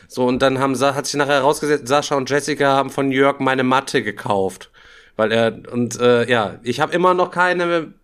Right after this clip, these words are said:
keine Neoprenmatte, obwohl ich mit der größte Champions of Midgard-Fan aller Zeiten bin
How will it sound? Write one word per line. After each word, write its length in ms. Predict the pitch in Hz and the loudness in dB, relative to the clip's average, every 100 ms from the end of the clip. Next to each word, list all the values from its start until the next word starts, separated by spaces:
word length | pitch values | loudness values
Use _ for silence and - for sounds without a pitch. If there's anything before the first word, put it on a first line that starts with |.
| _ | _
keine 420 | 165 170 165 165 | -2 2 4 4
Neoprenmatte, 1040 | 143 156 165 160 - 165 156 151 156 156 151 - - | 2 0 0 0 0 0 2 0 2 0 0 -10 -10
obwohl 280 | - 127 143 | -8 -2 -2
ich 200 | 139 123 - - - - | -2 -8 -16 -20 -12 -2
mit 300 | 160 170 - | -2 -2 -2
der 100 | 139 | -2
größte 400 | 123 151 175 165 | 0 -2 -2 -4
Champions 340 | - 165 160 135 | -2 0 0 -4
of 120 | 123 | -2
Midgard-Fan 680 | 165 - 139 135 - 143 139 | -2 0 0 0 0 0 0
aller 220 | 139 131 | -2 0
Zeiten 440 | 147 147 160 175 | 0 2 0 -2
bin 240 | 175 180 | -2 -2